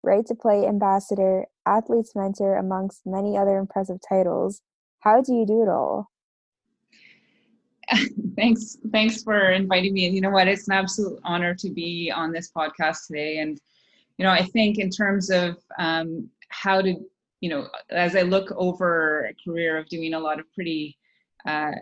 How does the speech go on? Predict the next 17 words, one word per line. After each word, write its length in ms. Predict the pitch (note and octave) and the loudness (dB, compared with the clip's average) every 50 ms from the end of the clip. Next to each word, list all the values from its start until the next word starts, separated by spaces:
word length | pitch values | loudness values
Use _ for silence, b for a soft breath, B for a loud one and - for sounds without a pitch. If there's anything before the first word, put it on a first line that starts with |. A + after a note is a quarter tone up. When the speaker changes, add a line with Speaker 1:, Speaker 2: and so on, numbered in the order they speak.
| - _ _ _ _ _ _ _ _ - | -14 _ _ _ _ _ _ _ _ -12
Speaker 2:
wonderful 880 | - E3+ E3 F3 F3 F3 E3+ E3 E3+ - - E3 D#3 D3+ D3+ D3+ - - - - - - | -10 -8 -4 -4 -2 -2 -4 -6 -6 -6 -4 -4 -2 -2 -2 -4 -6 -8 -12 -16 -12 -6
things 380 | F#3 E3+ D#3 D3+ D#3 E3 F3 - | -4 -2 -2 -2 -4 -6 -8 -8
and 120 | D#3 D3 | -10 -8
things 200 | - F3 E3 - | -8 -8 -8 -6
that 100 | C#3+ D#3 | -8 -8
I've 60 | D3 | -8
been 120 | D#3+ D#3 D3+ | -8 -10 -8
passionate 460 | - D#3+ D#3 D#3+ - - E3 D#3 D#3 | -6 -6 -6 -4 -6 -8 -10 -10 -8
about, 320 | D3+ C#3+ D#3 D3+ D#3 D3 | -6 -6 -6 -4 -4 -6
it's, 160 | D#3+ - - - | -8 -8 -10 -12
it's 280 | - F#3 F3+ - E3 | -14 -14 -12 -10 -6
really 260 | F3 F3+ F3+ F3+ F3 E3+ | -4 -4 -2 -2 -2 -2
about, 440 | E3 D3+ E3 D#3+ D#3+ D#3 D3 D3+ - - F3 | -2 -2 -2 -2 -2 -2 -6 -8 -10 -8 -6
um, 380 | D3+ D#3 D3+ D3+ D3+ D#3 D3+ _ _ - - B B B B B B _ _ _ _ _ _ _ _ _ _ _ _ _ _ _ - | -6 -4 -6 -6 -8 -10 -12 _ _ -20 -20 B B B B B B _ _ _ _ _ _ _ _ _ _ _ _ _ _ _ 0
I, 160 | F#3+ G3 G3 - | 2 2 2 2
I 60 | G#3 F#3+ | 0 2
guess 400 | F#3 G#3 G#3 G#3 G3+ - - | 4 4 2 2 0 -4 -12